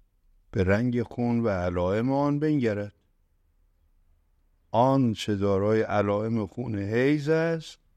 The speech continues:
برای او حیض محسوب می شود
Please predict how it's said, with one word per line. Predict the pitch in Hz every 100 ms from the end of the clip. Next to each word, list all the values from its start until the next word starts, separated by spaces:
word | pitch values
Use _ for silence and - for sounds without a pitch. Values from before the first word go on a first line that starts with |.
| _ _ _ _ _ -
برای | 123 127 139 147
او | 139 147 131
حیض | 147 175 160 127
محسوب | 131 120 - 123 -
می | 127
شود | - 123 120 120